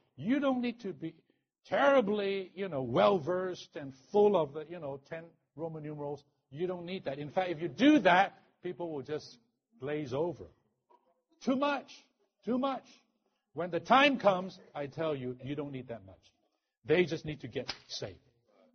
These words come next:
They just need to what? Romans ten, right? Ten through thirteen. Whoever will, the Lord is rich to all who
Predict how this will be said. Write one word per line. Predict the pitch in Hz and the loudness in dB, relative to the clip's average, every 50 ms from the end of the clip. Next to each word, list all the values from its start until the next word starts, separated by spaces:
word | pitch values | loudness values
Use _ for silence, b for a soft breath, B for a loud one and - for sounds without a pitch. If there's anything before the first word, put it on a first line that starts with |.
| _ _ | _ _
They | - 139 143 | -6 -6 -4
just | 143 156 - | -6 -6 -8
need | 165 165 - | -8 -6 -4
to | 147 | -2
what? | 131 143 135 110 - - _ _ _ - - - - | 0 0 0 -2 -2 -6 _ _ _ -16 -16 -14 -6
Romans | 123 147 156 156 151 156 143 - | -2 0 0 0 -2 -6 -12 -10
ten, | - 165 151 139 - - _ _ _ _ _ _ _ _ _ _ - | -6 -6 -6 -6 -8 -14 _ _ _ _ _ _ _ _ _ _ -4
right? | 135 151 175 190 175 - _ _ _ | 0 2 4 2 2 0 _ _ _
Ten | - - 170 170 | -6 -6 -4 -4
through | - 165 160 | -2 -4 -4
thirteen. | - - 156 143 - - 196 175 127 - _ _ _ _ _ _ _ _ _ _ _ _ _ _ _ _ _ | -2 -2 -2 -2 0 -2 -2 -2 -4 -8 _ _ _ _ _ _ _ _ _ _ _ _ _ _ _ _ _
Whoever | - 123 131 151 160 165 | -12 -8 -6 -6 -6 -6
will, | 156 139 123 - - _ _ _ | -6 -6 -8 -8 -12 _ _ _
the | - 120 | -14 -10
Lord | 117 139 147 143 | -8 -6 -6 -6
is | 131 104 95 90 | -8 -10 -10 -6
rich | 110 175 190 - - - | -4 -4 -4 -4 -6 -8
to | 147 | -6
all | 147 147 156 156 | -4 -2 -2 -2
who | 127 135 131 120 | -2 -4 -8 -8